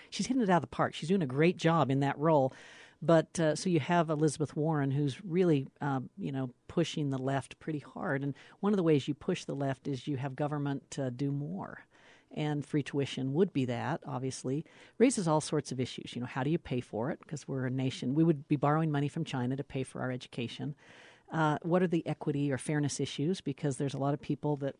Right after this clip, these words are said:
I, and I work with all these students that are working hard to pay for their tuition, and all of a sudden you come along and, you know, or you don't have to. Uh, there's also this issue of, uh, when you have skin in the game, uh, you do better in school. You, you know,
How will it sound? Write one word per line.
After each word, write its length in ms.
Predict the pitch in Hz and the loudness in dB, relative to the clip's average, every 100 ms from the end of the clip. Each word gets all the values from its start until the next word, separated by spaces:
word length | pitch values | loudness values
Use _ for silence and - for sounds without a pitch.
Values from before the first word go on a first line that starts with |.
| - | -8
I, 80 | |
and 220 | 156 156 131 | -4 -2 -2
I 40 | |
work 180 | 135 - | -4 -4
with 100 | 139 | -2
all 100 | 131 | 0
these 160 | 139 | -2
students 380 | - 143 139 185 | -4 -2 -2 -2
that 120 | - | -4
are 80 | 113 | -6
working 440 | 113 135 139 139 127 | -4 -4 -4 -6 -8
hard 720 | - - 139 127 127 175 - | -10 -6 0 2 2 0 -4
to 100 | 135 | -10
pay 280 | - 151 156 | -4 -2 0
for 140 | - | -2
their 140 | 135 131 | -4 -4
tuition, 460 | - 139 - 165 | -4 -4 -2 -4
and 100 | 143 | -2
all 140 | 135 147 | -4 -4
of 60 | |
a 40 | - | -4
sudden 200 | 151 143 | -2 -2
you 80 | |
come 180 | 131 147 | -2 -2
along 320 | 139 131 147 | -2 0 0
and, 160 | 139 127 - | -2 -4 -8
you 120 | - | -8
know, 140 | 135 135 | -6 -2
or 180 | 135 113 - _ _ _ | -4 -4 -12 _ _ _
you 80 | 151 | 0
don't 140 | 139 | 2
have 240 | 170 190 - | 4 4 2
to. 240 | 139 139 - - - - - - | 0 -2 -4 -18 -20 -20 -20 -6
Uh, 200 | - 190 | -2 0
there's 200 | - 233 | 4 4
also 220 | 320 330 - | 4 0 0
this 280 | 311 - - | 0 -2 -4
issue 400 | 190 - 220 202 | -4 -2 0 0
of, 180 | 180 175 | 0 -4
uh, 120 | 180 175 | -6 -2
when 180 | 175 180 | 0 2
you 60 | |
have 160 | 160 180 | 0 -2
skin 240 | - 190 | -2 2
in 80 | 180 | 2
the 60 | 165 | 2
game, 420 | 156 160 160 165 - | 0 0 0 -4 -6
uh, 120 | 160 | -4
you 340 | 151 156 160 156 | -2 0 0 0
do 360 | 147 180 175 160 _ 175 | 0 0 -2 -6 _ -6
better 340 | 147 185 254 | -2 -2 -2
in 100 | 214 | -4
school. 480 | - - 143 127 127 | -6 -10 -6 -4 -2
You, 520 | 135 147 151 151 151 | -2 0 2 0 -2
you 140 | 170 165 | -4 -2
know, 320 | 147 156 | 0 0